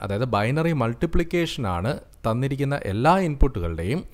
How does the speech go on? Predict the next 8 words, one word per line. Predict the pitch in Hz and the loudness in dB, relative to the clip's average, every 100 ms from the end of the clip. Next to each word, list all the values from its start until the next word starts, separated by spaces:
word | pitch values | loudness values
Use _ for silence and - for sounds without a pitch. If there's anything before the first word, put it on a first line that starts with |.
| - - - - | -20 -20 -18 -2
ബൈനറി | 104 127 196 247 247 | 2 4 4 2 4
മൾട്ടിപ്ലിക്കേഷൻ | 165 135 147 147 139 131 123 101 | 2 0 2 2 2 -4 -4 0
പെർഫോം | - - 147 131 | 0 2 -4 -2
ചെയ്താൽ | 95 95 92 - | -2 0 0 -2
ആ | 117 151 | -2 -2
കിട്ടുന്നതായിരിക്കും | - 110 107 101 95 95 90 92 92 | -2 -6 -4 -4 -2 -2 -4 -6 -6
നമ്മുടെ | 90 87 98 139 - | -6 -4 -2 -4 -4
ഫൈനൽ | 120 101 95 120 | -2 -2 -2 -4